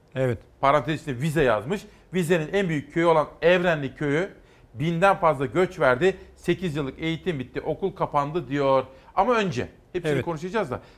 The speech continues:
Speaker 2: saman ithal ediyor muyuz, etmiyor muyuz?
Speaker 1: Saman ithal ediyoruz. Zaten daha önce, e, mecliste bu Tarım Bakanlığı'nın bütçesi görüşülürken hatırlarsınız. O zaman Tarım Bakanı tablolarla gösterdi. E,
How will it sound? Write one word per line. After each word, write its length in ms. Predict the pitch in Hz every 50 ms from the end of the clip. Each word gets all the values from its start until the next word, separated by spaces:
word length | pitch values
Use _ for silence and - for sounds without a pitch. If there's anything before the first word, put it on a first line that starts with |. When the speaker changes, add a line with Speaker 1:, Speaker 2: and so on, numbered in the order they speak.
| _ _
Speaker 2:
saman 420 | - - 202 226 240 240 226 233
ithal 260 | 214 175 - 208 208
ediyor 240 | 208 208 180 202 175
muyuz, 160 | 165 175 151
etmiyor 280 | 156 143 - 113 101 95
muyuz? 160 | 87 90 - - - - _ _ _ _ _ -
Speaker 1:
Saman 260 | 151 151 175 202 214
ithal 340 | 202 190 - 202 202 202 202
ediyoruz. 460 | 202 190 175 240 226 202 226 233 196
Zaten 500 | 185 196 190 185 - 190 190 180 185 175
daha 200 | 165 160 160 170
önce, 420 | 170 170 160 170 165 165 170 147 135 151
e, 20 | 160
mecliste 720 | 151 147 147 151 160 156 143 160 160 135 - - 170 151
bu 100 | 147 151
Tarım 300 | 147 - 151 156 170 165
Bakanlığı'nın 580 | 160 156 151 - 156 147 147 147 147 151 156 147
bütçesi 420 | 156 151 - - 147 - - 165
görüşülürken 680 | 147 151 151 139 135 - 170 156 175 - - 175 190 190
hatırlarsınız. 840 | 170 156 135 - 165 151 165 165 151 120 - 143 143 175 190 175 175
O 100 | 165 147
zaman 320 | 139 151 151 151 147 151 151 - - - - - - -
Tarım 240 | - 143 151 156 156
Bakanı 520 | 156 151 - 165 156 160 160 160 160 151 - - -
tablolarla 680 | 165 165 170 151 156 156 147 151 151 151 143 143 143
gösterdi. 800 | 135 139 165 165 160 - - 170 151 143 147 160 220 233 214 147 - - 147
E, 280 | 151 143 143 147 143